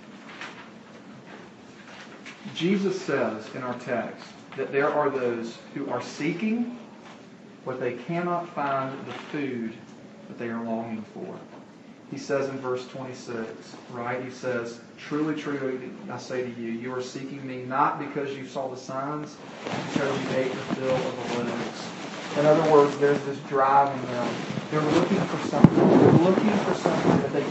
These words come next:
cannot be filled. And I actually want to say tonight that there is a sort of filling that can only, that can only be fixed.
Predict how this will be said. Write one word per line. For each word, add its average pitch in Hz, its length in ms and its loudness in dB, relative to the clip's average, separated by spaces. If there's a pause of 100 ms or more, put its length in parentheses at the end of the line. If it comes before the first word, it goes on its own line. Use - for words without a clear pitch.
cannot 170 400 2
be 143 220 6 (360)
filled. 131 160 -2 (1200)
And 175 140 6
I 294 180 6
actually 233 300 -2
want 180 120 0
to - 60 -8
say 165 140 0
tonight 139 420 0 (640)
that - 100 -4
there 202 180 6
is 202 100 6
a 175 100 -2
sort 202 400 0
of 170 160 -4
filling 117 420 -4 (460)
that 151 160 0
can 160 160 -2
only, 185 520 0 (500)
that - 180 -2
can 160 260 -6
only 202 440 2
be 170 200 2
fixed. - 640 -6